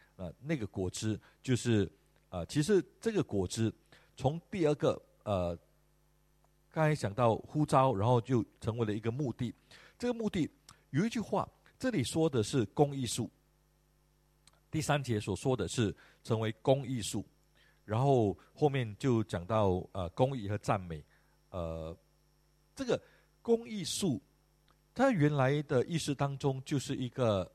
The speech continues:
呃，公义、正直、荣耀，啊，一个非常有，呃，荣美的一个的代表，哦，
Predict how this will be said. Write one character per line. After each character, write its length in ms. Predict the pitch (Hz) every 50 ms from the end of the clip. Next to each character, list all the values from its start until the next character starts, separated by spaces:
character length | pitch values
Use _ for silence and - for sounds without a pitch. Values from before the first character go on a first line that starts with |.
| _
呃， 360 | - 101 90 82 80 78 78 - _ _ _ _ _ _ _ _ _ _ _
公 320 | 175 175 175 175 170 170
义、 260 | 165 175 156 127 - - _ _ _ _ _ _ _ _ _ _ -
正 300 | - 214 175 143 120 113
直、 500 | - - - - 98 95 95 101 110 - - _ _ _ _ _
荣 440 | - 107 104 110 101 98 113 135 143
耀， 400 | 156 160 139 120 104 87 78 - _ - _ _ _ _
啊， 180 | - 101 92 101
一 100 | - 156
个 220 | 143 - 156 131 120
非 180 | - - 170
常 300 | 156 - 131 117 110 123 131
有， 400 | 101 107 95 87 85 85 87 - - _ _ _ _ _ - _ _
呃， 380 | - 95 90 85 85 82 78 - - _ _ _ _ _ _ _ _ _ _ _ _
荣 400 | 135 120 123 101 123 160 180 175
美 260 | 160 139 92 80 - - _ _ _ _ _ _ -
的 120 | 127 - -
一 100 | - 160
个 140 | - 151 127
的 120 | 110 95 - _ _ _
代 240 | - 156 147 120 107
表， 300 | - - 113 - 69 - _ _ _ _ -
哦， 140 | 104 80